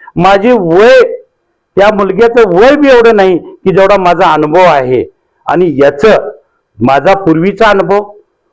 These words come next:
हा माझ्या गावासाठी मी, अ, समर्पित करणार आहे किंवा यापुढे सुद्धा करणार आहे. म्हणून त्यांना, ज्यांनी माझ्यासाठी हे षडयंत्र रचून मला काँग्रेस पक्षाची उमेदवारी दिली नाही,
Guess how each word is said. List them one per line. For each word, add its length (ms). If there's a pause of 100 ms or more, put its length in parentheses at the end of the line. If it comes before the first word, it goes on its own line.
(120)
हा 260
माझ्या 280
गावासाठी 720
मी, 360 (260)
अ, 180
समर्पित 680
करणार 320
आहे 220
किंवा 380
यापुढे 440
सुद्धा 280
करणार 320
आहे. 140 (340)
म्हणून 480 (640)
त्यांना, 320 (260)
ज्यांनी 240
माझ्यासाठी 680
हे 260
षडयंत्र 540
रचून 440 (300)
मला 200
काँग्रेस 420
पक्षाची 400 (560)
उमेदवारी 440
दिली 280
नाही, 280